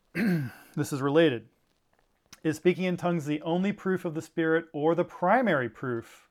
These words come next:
that someone has the Spirit? My answer, absolutely not.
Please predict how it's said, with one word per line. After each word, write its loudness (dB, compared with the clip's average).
that -12
someone -8
has -8
the -14
Spirit? -20
My 0
answer, -8
absolutely 4
not. -8